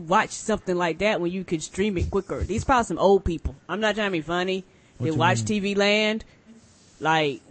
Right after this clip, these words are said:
Speaker 1: maybe I got disconnect.
Speaker 2: Well, I don't think any, I honestly don't think fans are demanding it.
Speaker 1: Uh, true.
Speaker 2: I think this is just a, he's radioactive. You get, you get him the fuck away from whatever you're doing 'cause you don't want anything of your brand to be brought down by him.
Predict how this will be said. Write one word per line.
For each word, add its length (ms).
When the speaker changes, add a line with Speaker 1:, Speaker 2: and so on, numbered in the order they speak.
Speaker 1:
maybe 360
I 120
got 220
disconnect. 600
Speaker 2:
Well, 140
I 80
don't 180
think 160
any, 240
I 240
honestly 240
don't 160
think 200
fans 400
are 100
demanding 420
it. 120
Speaker 1:
Uh, 460
true. 360
Speaker 2:
I 80
think 220
this 160
is 100
just 180
a, 340
he's 260
radioactive. 720
You 100
get, 300
you 120
get 180
him 140
the 80
fuck 240
away 320
from 220
whatever 260
you're 140
doing 500
'cause 180
you 80
don't 240
want 340
anything 800
of 240
your 200
brand 380
to 60
be 100
brought 320
down 260
by 180
him. 440